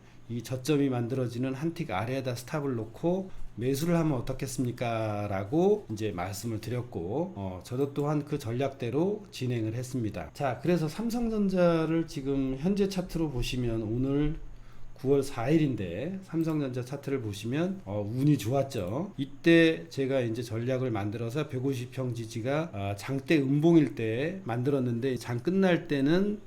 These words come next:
이렇게 저가 찍고 올라가서, 어, 도지를 만들었습니다. 그리고 난 다음에 이제 아시다시피 월요일, 화요일 이렇게 되고 지난주 금요일 날 이렇게 되고 이제 월요일 날 가격이 올랐다가 빠진 상태였는데, 안 그래도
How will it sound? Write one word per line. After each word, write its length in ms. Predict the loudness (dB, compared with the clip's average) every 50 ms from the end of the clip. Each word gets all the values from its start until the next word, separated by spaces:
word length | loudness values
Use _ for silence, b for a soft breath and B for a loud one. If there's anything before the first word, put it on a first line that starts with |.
| -14 -12
이렇게 440 | -10 -8 -6 -2 -2 0 0 -2 -4 -8 -12 -14
저가 360 | -10 -8 -8 -4 -2 -2 -2 0
찍고 260 | 0 -4 -2 0 0
올라가서, 720 | 0 2 2 2 0 0 -2 -2 -2 0 -2 -2 -2 -4 -8
어, 200 | -6 -6 -6 -4
도지를 840 | -2 0 0 2 2 4 4 4 4 4 2 4 2 2 2 0 -2
만들었습니다. 840 | -4 -4 -4 -2 -2 -4 -4 -6 -6 -6 -6 -6 -6 -8 -12 -14 -12 -8
그리고 180 | -4 2 4 4
난 180 | 4 4 4
다음에 300 | 2 2 2 0 0 0
이제 320 | -2 -2 -2 -4 -4 -6 -6 -10 -14 -18 -14
아시다시피 840 | -10 -10 -8 -6 -4 -4 -4 -6 -8 -4 -2 0 0 0 0 -4 -10 -14 -10
월요일, 400 | -8 -6 -4 0 0 0 0 0
화요일 560 | -2 -2 0 2 2 4 4 2 2 0 -2 -4
이렇게 220 | -6 -4 -4 -4
되고 500 | -2 -2 -4 -2 0 0 0 0 -2 -4
지난주 360 | -8 -6 -4 -4 -4 -4 -6 -4
금요일 300 | -2 0 0 0 0 0
날 120 | -2 -2
이렇게 240 | -4 -6 -6 -6 -6
되고 440 | -4 -4 -4 -2 0 0 0 0 -2
이제 140 | -4 -4 -4
월요일 420 | -2 0 4 6 8 10 8 8 6
날 360 | 4 0 -2 -4 -4 -6 -8 -10
가격이 400 | -8 -8 -6 -6 -6 -4 -4 -4
올랐다가 880 | -4 -2 -2 -2 -2 -4 -4 -6 -6 -4 -2 -2 -2 -2 -2 -6 -10 -14 -14 -8
빠진 300 | -4 -2 0 2 2 2
상태였는데, 760 | 2 0 -2 -4 -2 -2 -2 -2 0 -2 -4 -4 -2 -2 -4 -2
안 200 | -4 -4 -4 -2
그래도 580 | 0 0 0 0 -2 -4 -6 -6 -6 -8 -10